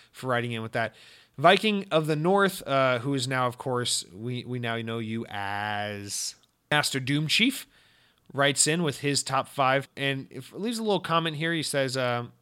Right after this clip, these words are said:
or writes in with his top five. Also, I just wanna, as a side note, Viking of the North here was, uh, in the hospital. You messaged me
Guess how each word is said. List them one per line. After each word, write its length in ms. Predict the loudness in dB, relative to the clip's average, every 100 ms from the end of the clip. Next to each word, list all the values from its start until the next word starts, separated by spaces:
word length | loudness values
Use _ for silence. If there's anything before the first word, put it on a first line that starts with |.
| _ _ _ _ _ -6
or 80 | 2
writes 260 | 4 4
in 60 | 2
with 100 | 2
his 120 | 0
top 200 | 4 2
five. 300 | 6 4 4 -2 -16 0
Also, 180 | 2 4
I 40 |
just 100 | 2
wanna, 180 | 4 4
as 140 | 4 4
a 60 |
side 320 | 6 8 8
note, 280 | 8 4 2 -4
Viking 460 | -4 4 4 6 0
of 60 | 2
the 100 | 2
North 260 | 2 0
here 260 | 0 2 2
was, 320 | 2 -2 0
uh, 280 | 0 0 -2 -10 _ _ _ _ _ -2
in 140 | 2
the 140 | 4
hospital. 460 | 2 2 0 0 -2
You 160 | -2 0
messaged 440 | 0 0 -2 -2
me 320 | 0 -2 -2